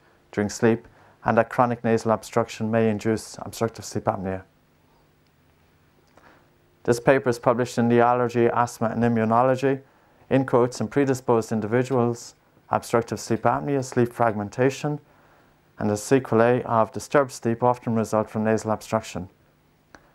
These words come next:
Since breathing through the nose appears to be the preferred route during sleep, nasal obstruction frequently leads to nocturnal mouth breathing, snoring, and ultimately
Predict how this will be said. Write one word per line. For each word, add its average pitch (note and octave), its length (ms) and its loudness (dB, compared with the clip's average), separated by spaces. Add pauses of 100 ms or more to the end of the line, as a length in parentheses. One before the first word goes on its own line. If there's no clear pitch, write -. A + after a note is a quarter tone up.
(200)
Since A2 220 -2
breathing C3 320 4
through B2 160 0
the A2+ 100 0
nose B2 260 4
appears A#2 320 0
to - 100 -14
be A#2 100 -2
the A2 80 0
preferred B2 480 0
route A2+ 220 -2
during A2 280 -2
sleep, B2+ 320 -4 (480)
nasal C3+ 300 4
obstruction A#2 520 -2
frequently B2 520 -2
leads A2 280 -4
to - 120 -4
nocturnal G#2 480 0
mouth G#2+ 260 -2
breathing, A2+ 320 0 (460)
snoring, G#2+ 500 2 (220)
and G#2 300 0 (100)
ultimately G#2 580 -2